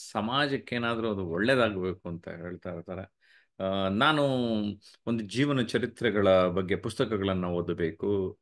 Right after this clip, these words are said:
ಚಲನಚಿತ್ರಗಳನ್ನ ನೋಡಬೇಕು ಅಂತ ಹೇಳಿದ್ದೆ. ಆ, ಇತ್ತೀಚೆಗೆ ಶ್ಯಾಮ್ ಬಹದ್ದೂರ್ ಚಲನಚಿತ್ರ ನೋಡಿದೆ. ಒಂದು ಅಚ್ಚುಕಟ್ಟಾದ ಚಲನಚಿತ್ರ,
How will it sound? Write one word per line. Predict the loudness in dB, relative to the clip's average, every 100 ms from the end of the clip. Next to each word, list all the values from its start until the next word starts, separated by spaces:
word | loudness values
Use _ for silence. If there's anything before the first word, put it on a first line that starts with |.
| -4
ಚಲನಚಿತ್ರಗಳನ್ನ | -2 0 -4 -6 -4 -4 -2 -4
ನೋಡಬೇಕು | -4 0 0 0 -2 -4 -10
ಅಂತ | -10
ಹೇಳಿದ್ದೆ. | -8 -6 -6 -8 -12 -14 _ _ -20 -10
ಆ, | -4
ಇತ್ತೀಚೆಗೆ | 0 0 0 -2 2 0
ಶ್ಯಾಮ್ | 2 2 4 4
ಬಹದ್ದೂರ್ | 2 0 0 2 2 0
ಚಲನಚಿತ್ರ | 0 -2 -2 -6 -4
ನೋಡಿದೆ. | -4 -2 -2 -4 -8 _ _ -20 _
ಒಂದು | 0 4
ಅಚ್ಚುಕಟ್ಟಾದ | 4 4 0 0 2 4 6 6 6 2
ಚಲನಚಿತ್ರ, | -4 -2 0 0 -4 -6 -4